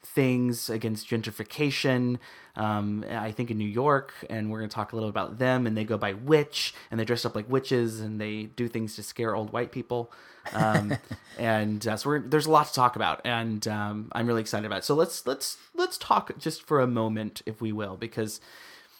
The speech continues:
for, for me, the love of, of kind of witches and pop culture, it came from, uh, well, a couple of things. Well, first of all, can we say Buffy?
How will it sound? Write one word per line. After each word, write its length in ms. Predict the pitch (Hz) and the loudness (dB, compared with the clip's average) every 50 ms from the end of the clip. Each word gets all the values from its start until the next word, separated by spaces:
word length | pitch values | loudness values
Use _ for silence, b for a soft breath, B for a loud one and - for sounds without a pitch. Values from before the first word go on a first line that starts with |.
| B B _ _ _ _ | B B _ _ _ _
for, 460 | - - 165 160 151 143 143 123 - - | -12 0 6 8 8 8 8 4 0 0
for 140 | - 165 147 | 4 4 6
me, 420 | 151 180 226 254 247 202 160 147 | 6 6 6 6 6 8 6 6
the 140 | 127 135 131 | 6 6 4
love 640 | 131 131 139 139 139 123 117 117 117 117 120 117 117 | 4 8 8 8 8 8 6 4 2 0 -2 -2 -4
of, 880 | - - 110 113 110 110 107 110 110 107 107 - - - - - - - - | -2 0 0 0 0 0 -2 -2 -4 -6 -10 -14 -16 -20 -20 -20 -20 -20 -18
of 400 | - - - - - _ _ - | -16 -14 -14 -14 -16 _ _ -14
kind 240 | - - 143 127 120 | -4 0 0 2 2
of 220 | 120 107 113 123 107 | 0 -2 -4 -10 -10
witches 440 | 110 123 139 143 143 - 139 131 131 | -2 0 0 0 2 0 0 0 0
and 120 | 117 107 | -2 0
pop 240 | - 113 113 117 - | 4 4 2 2 4
culture, 640 | - 120 110 107 - - 110 107 104 107 107 - - - | 0 0 0 0 0 -4 -2 -2 -2 -2 -4 -6 -6 -4
it 220 | - 120 117 - - | -4 -4 -4 -4 -8
came 360 | - - 147 143 147 151 151 | -6 -2 0 0 0 0 -2
from, 600 | 147 - - 127 117 113 113 110 110 110 110 110 110 B B B B B B B B - | -4 -2 2 2 4 4 4 2 0 -2 -4 -4 -8 B B B B B B B B -2
uh, 60 | 123 | 4
well, 120 | 127 131 127 | 6 6 6
a 40 | - | 8
couple 240 | 180 180 - 143 | 6 4 4 4
of 60 | 113 - | 0 0
things. 120 | - 123 | 0 4
Well, 180 | 123 120 117 - | 4 4 4 4
first 260 | - - 156 180 - - | 2 0 0 0 2 0
of 120 | 110 110 | 0 0
all, 320 | 92 - - 135 156 - _ _ | 0 0 -2 -8 -8 -14 _ _
can 100 | _ - 123 | _ -4 -4
we 40 | 113 | 0
say 140 | - 113 | 0 0
Buffy? 420 | 104 113 104 - - 87 110 139 | 0 0 -2 -2 -2 -6 -8 -8